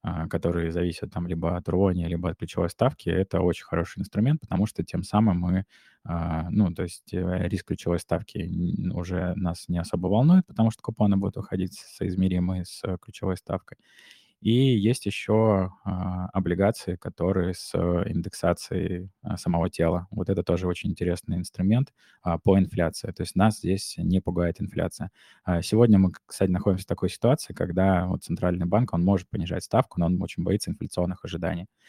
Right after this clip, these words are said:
И поэтому, скорее всего, оставит без изменений.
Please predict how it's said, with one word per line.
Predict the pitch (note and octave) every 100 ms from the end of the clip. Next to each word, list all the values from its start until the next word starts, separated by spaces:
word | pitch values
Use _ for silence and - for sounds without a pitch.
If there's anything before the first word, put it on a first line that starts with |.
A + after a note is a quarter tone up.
| - _
И | - F2+ F2 E2+
поэтому, | F#2 G2+ - F2
скорее | - F2
всего, | - E2+
оставит | - E2+ E2
без | F2+ F2
изменений. | F2+ F2 E2 F2